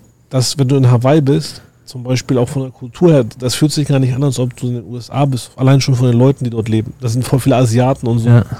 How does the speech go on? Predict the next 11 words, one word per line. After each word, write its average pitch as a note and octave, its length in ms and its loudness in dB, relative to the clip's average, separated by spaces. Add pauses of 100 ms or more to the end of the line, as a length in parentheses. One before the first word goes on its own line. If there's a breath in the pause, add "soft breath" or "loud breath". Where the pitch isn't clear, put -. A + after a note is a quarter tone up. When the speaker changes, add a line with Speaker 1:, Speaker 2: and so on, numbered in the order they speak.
(140)
Speaker 1:
Das A#2 140 -8
Essen C#3 400 -2
dort B2+ 180 -4
ist A#2+ 140 -4
mehr C3 180 4
so A#2 420 0
asiatisch B2+ 600 0
und A#2 100 -4 (240)
polynesisch. B2+ 760 0 (420 soft breath)
Schon G#3 200 -4
heftig. F3+ 460 0